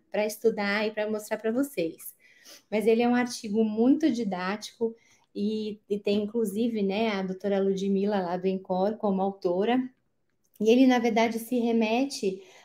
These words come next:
à, à experiência de dezessete países diferentes nos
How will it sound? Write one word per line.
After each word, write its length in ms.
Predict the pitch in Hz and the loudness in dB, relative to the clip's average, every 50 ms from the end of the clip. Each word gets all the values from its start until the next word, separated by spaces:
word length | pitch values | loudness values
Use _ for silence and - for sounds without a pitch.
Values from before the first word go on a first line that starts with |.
| - - | -14 -8
à, 500 | - 214 220 226 226 220 - 202 214 214 | -4 0 0 0 0 0 -2 -4 -2 0
à 60 | 220 | 0
experiência 960 | 226 226 226 - - 240 233 226 226 214 208 202 208 254 277 277 269 - 226 | 0 0 0 -2 0 0 2 2 2 0 0 2 2 2 2 2 2 0 -4
de 280 | 190 185 202 202 202 190 | -4 -4 -4 -4 -4 -6
dezessete 800 | 175 196 220 196 220 220 220 - - 202 202 220 285 285 - 320 | -4 -4 -2 -2 -2 -2 -4 -2 -2 0 0 0 -2 -2 -4 -8
países 500 | - - 233 220 220 220 208 214 220 202 | -6 -4 -4 -2 -2 -2 -2 -4 -4 -4
diferentes 880 | 185 208 208 - 202 185 180 180 185 196 220 254 254 262 277 269 - - _ _ - | -6 -6 -6 -4 -4 -4 -4 -4 -4 -2 -2 -2 -2 -2 -4 -6 -6 -10 _ _ -4
nos 180 | 226 226 254 | -2 0 0